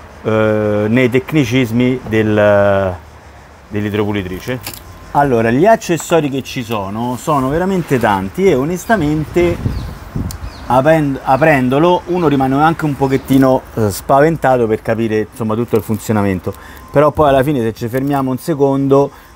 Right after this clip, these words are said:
che vi faccio vedere, non è così, così complicato. Allora, cominciamo con il primo accessorio, che è questo qui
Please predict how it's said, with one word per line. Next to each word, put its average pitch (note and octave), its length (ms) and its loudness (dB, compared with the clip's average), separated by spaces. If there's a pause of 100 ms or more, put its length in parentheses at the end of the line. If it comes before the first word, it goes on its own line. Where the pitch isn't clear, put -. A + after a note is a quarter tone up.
(160)
che A2+ 140 2
vi A2 120 2
faccio A2+ 340 0
vedere, A2+ 500 2 (320)
non A#2 240 0
è A#2 120 2
così, G2+ 720 0
così G#2 280 -2
complicato. F2 760 -2
Allora, A2+ 440 -4
cominciamo D3+ 540 0
con C#3+ 240 2
il C3 120 0
primo E3+ 240 0
accessorio, B2 640 2
che A2 100 2
è G2+ 80 -2
questo C3+ 380 0
qui B2 300 -2